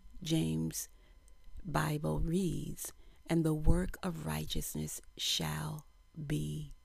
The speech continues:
peace, and the effect of righteousness, quietness and assurance forever." There's so much going on in this world, and there's no peace because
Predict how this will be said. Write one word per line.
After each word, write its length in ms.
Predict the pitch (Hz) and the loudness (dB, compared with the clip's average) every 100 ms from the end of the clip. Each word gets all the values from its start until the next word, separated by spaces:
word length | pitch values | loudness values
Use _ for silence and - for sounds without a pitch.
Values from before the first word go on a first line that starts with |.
| - | -4
peace, 640 | - 170 156 139 - - - - _ - - - - - - - | 2 2 0 -6 -10 -12 -18 -20 _ -20 -20 -20 -20 -20 -20 -4
and 160 | 160 151 | 0 2
the 100 | 151 | 2
effect 480 | 151 - 170 220 - | 0 0 -2 -2 -4
of 160 | 247 160 | -4 -4
righteousness, 840 | 151 147 151 - - 147 - - - - - - - - - - - - - | -4 -4 -4 -2 -4 -6 -6 -10 -16 -20 -20 -20 -20 -20 -20 -20 -20 -20 0
quietness 880 | - 160 160 175 - 175 180 - - - | 8 8 8 0 0 -2 -2 -4 -8 -4
and 180 | 156 151 | -4 -2
assurance 800 | 147 - 151 151 156 - - - | 2 2 2 -2 -4 -6 -8 -10
forever." 640 | - 156 156 151 147 147 - - - - - - - - - - - - - - - - - - - - | -6 -4 -2 -4 -6 -8 -8 -10 -20 -20 -20 -20 -20 -20 -20 -20 -20 -20 -20 -20 -20 -20 -20 -20 -20 -2
There's 180 | 175 170 | 2 2
so 160 | - 226 | 2 2
much 280 | 226 - | 2 0
going 300 | - 202 196 | 0 2 4
on 220 | 190 196 190 | 4 4 4
in 120 | 175 | 4
this 280 | 170 - 160 | 4 0 -2
world, 680 | 165 202 196 160 156 - - - | 0 2 2 0 -2 -8 -10 -2
and 400 | 165 151 151 165 | 0 0 0 0
there's 260 | 160 - | 0 2
no 240 | 165 165 - | 0 0 -2
peace 500 | - 240 208 - - - | -2 0 0 -2 -10 -10
because 640 | - - 147 147 151 - | -8 -4 -4 -4 -6 -10